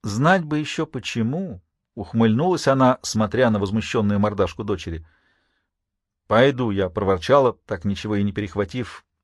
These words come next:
гений клана Кояма, "а то время идёт. А Синди спит". Шина тяжело вздохнула. Раздражение, накопившееся за этот,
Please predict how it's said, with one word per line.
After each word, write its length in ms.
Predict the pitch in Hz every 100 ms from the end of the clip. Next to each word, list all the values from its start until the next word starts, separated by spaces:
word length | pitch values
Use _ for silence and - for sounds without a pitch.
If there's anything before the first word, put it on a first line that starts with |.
| _ _ _ _ _ -
гений 400 | 92 120 104 101
клана 400 | 110 98 90 87
Кояма, 480 | 117 131 147 110
"а 40 | 92
то 100 | 127
время 300 | 156 156 107
идёт. 320 | 87 71 - _ _ _ _ _ _ _ _
А 120 | 101
Синди 300 | - 156 104
спит". 340 | 82 120 127 _ _ _ _ _ _ _ _ _ _ _ _ _ _ _ _ _ _ -
Шина 360 | - 160 180
тяжело 280 | 156 139 160
вздохнула. 640 | 139 139 - 131 110 78 - _ _ _ _ _ _ _ _ _
Раздражение, 880 | 95 113 104 127 113 185 214 165 113
накопившееся 800 | 107 117 131 147 127 - 104 107
за 120 | 92 107
этот, 380 | 143 160 92